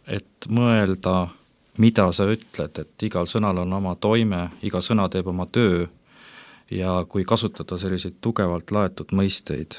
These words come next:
noh, mis on jõudnud nüüd poliitilisse retoorikasse, siis need sõnad võivad teha ka palju kurja ja jah, tõepoolest, nagu on ka mitmed juhtkirjad seda ju ka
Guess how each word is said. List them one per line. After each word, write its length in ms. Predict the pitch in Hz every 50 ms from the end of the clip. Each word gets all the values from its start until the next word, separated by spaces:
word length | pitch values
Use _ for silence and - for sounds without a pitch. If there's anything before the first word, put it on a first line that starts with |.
| - - -
noh, 160 | 82 90 85 80
mis 120 | - - 85
on 80 | 92
jõudnud 300 | 98 98 95 90 87 85
nüüd 140 | 90 87 - - -
poliitilisse 800 | - 98 98 98 98 - - 95 95 90 - - - - - - - _ - -
retoorikasse, 800 | 90 - - - 113 110 90 80 - - - - - - - -
siis 200 | - 90 - -
need 100 | - -
sõnad 300 | - 120 110 101 95 - -
võivad 220 | 90 90 87 -
teha 240 | - 101 101 104 90
ka 80 | - 87
palju 260 | - 101 104 101 101
kurja 460 | - - 175 180 - 123 101 98 101 - - _ - _ _ _ _ _ _ _ _ _ _ - - -
ja 200 | 98 98 98 95 95 92 92 95 90 - - _ _ _ -
jah, 180 | 113 113 113 - - _ _ _ _ -
tõepoolest, 640 | - 110 107 - 123 117 98 - - - - - _ _ _ _ _ _ _ _ _ _ _ -
nagu 220 | 92 90 87 95 95
on 100 | 95 95
ka 120 | - 92
mitmed 280 | 110 110 - - 92 85
juhtkirjad 580 | 131 151 147 - - - 87 78 78 78 - -
seda 220 | - - 87 85 85
ju 220 | 85 85 85 85 82
ka 360 | - - 87 85 87 87 85